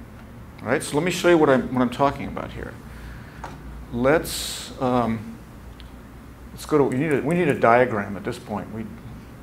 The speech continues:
are, we really need a diagram, okay? So here's the, um, X direction. Here's the Y direction.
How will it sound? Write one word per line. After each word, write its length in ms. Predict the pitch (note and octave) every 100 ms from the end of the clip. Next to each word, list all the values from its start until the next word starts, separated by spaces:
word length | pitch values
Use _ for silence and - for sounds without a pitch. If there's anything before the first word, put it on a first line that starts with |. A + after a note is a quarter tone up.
| -
are, 160 | G#2+
we 100 | G#2+ G#2 - - - - - - - - - - - -
really 300 | A#2+ D#3+ B2+
need 180 | A2 G#2
a 40 |
diagram, 640 | F#2+ G2+ G2 - E2+ - - -
okay? 240 | G#2+ C3+ - - - - -
So 420 | - D3+ C3 G2 - -
here's 420 | D3+ F3 A3 -
the, 240 | D3+ D3+ C3+
um, 380 | A#2 A2+ A2 - -
X 240 | C#3 C3+ -
direction. 560 | B2+ A2 F2+ - A#2+ C3+ - - - - - - - -
Here's 300 | C3+ D3+ D3
the 80 |
Y 320 | C#3+ B2 A#2+ A2
direction. 560 | F#2+ - - - B2+